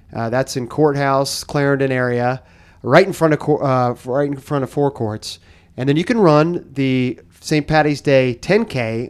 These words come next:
on Sunday, which is March seventeenth. Actually, Saint Patty's Day. So that's gonna be a festive, awesome event. Festive,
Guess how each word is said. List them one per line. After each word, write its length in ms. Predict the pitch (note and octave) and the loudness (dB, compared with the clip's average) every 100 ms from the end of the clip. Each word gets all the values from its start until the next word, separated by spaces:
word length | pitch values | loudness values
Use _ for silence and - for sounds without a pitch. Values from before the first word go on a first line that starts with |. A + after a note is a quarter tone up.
| - | -8
on 320 | B2+ B2 A#2 | -4 -2 -2
Sunday, 640 | - F#3+ G#3+ B2 G#2 D#3 - | -4 -4 -4 -6 -8 -16 -10
which 220 | B2 A#2+ | -8 -6
is 140 | B2 A2 | -8 -6
March 260 | A#2 A2 | -6 -6
seventeenth. 560 | - G#2+ G#2 - C#3 C3+ - | -8 -8 -8 -8 -6 -8 -12
Actually, 520 | A#2+ - C#3+ B2+ A#2+ | -14 -12 -8 -8 -10
Saint 340 | - C#3 - | -10 -10 -10
Patty's 360 | B2+ C3 B2+ G2+ | -10 -8 -8 -10
Day. 220 | G#2+ G#2+ | -16 -16
So 220 | - A#2 | -12 -6
that's 240 | A#2 D3 - | -2 -2 -2
gonna 180 | C#3 | -6
be 200 | B2 A#2 G#2+ | -4 -4 -6
a 20 | |
festive, 540 | - C#3+ C3+ - B2+ - | -6 -4 -4 -6 -10 -4
awesome 340 | C3 B2+ C3 | -2 -2 -4
event. 320 | A#2+ A#2 B2 - - - - - _ | -6 -4 -6 -6 -18 -20 -20 -20 _
Festive, 580 | - E3+ F#3+ - F3+ D3+ | 0 2 4 2 0 -2